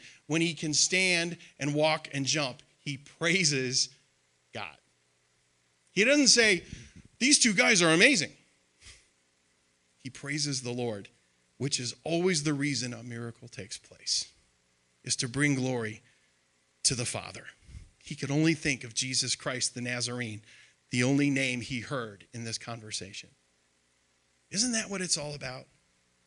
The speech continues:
So what are we holding on to? What, what do we think we need in this life to get by? What do we think we need to be an effective church?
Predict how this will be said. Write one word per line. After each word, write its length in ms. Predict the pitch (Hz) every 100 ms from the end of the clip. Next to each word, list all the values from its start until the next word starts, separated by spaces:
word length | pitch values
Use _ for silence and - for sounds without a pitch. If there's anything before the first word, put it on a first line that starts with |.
| _ _ _ _ _
So 160 | - 190
what 140 | 285
are 40 | 370
we 120 | 294
holding 260 | 247 196 151
on 160 | 135
to? 280 | 147 175 185 - _ _ _ _ _ _ _ _ _ _ _ _ _ -
What, 200 | 220 208
what 140 | 277
do 80 | 349
we 80 | 254
think 220 | 254 208
we 100 | 208
need 300 | 156 165 175
in 100 | 170
this 220 | 165 -
life 240 | 135 147
to 100 | -
get 180 | 131 139
by? 340 | 135 123 156 - _ _ _ _ _ _ _ _ _ _
What 120 | - 302
do 60 |
we 100 | 349
think 180 | 277 277
we 160 | 247 233
need 320 | 175 196 180
to 80 | 170
be 320 | 185 190 170
an 120 | 156
effective 520 | 131 - 180 - 160
church? 580 | - 151 165 247 -